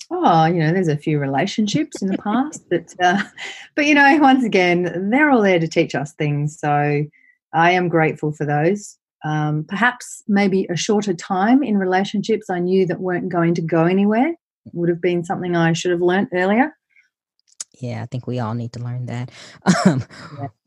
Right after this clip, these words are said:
Speaker 2: what is your definition of success?
Speaker 1: <clears throat> Oh, happiness.
Speaker 2: Mm. Okay.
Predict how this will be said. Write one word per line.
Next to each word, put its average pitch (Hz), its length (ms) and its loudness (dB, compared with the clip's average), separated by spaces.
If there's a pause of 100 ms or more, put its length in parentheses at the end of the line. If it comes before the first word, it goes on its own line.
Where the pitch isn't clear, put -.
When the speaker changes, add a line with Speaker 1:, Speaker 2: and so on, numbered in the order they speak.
Speaker 2:
what 202 180 2
is 160 240 0
your 151 460 2 (140)
definition 131 760 -2
of 131 120 -6
success? - 760 -10 (640)
Speaker 1:
<clears throat> 233 60 -10 (580)
Oh, 190 240 4
happiness. 170 840 0 (260)
Speaker 2:
Mm. 127 480 -6 (680)
Okay. 147 540 -8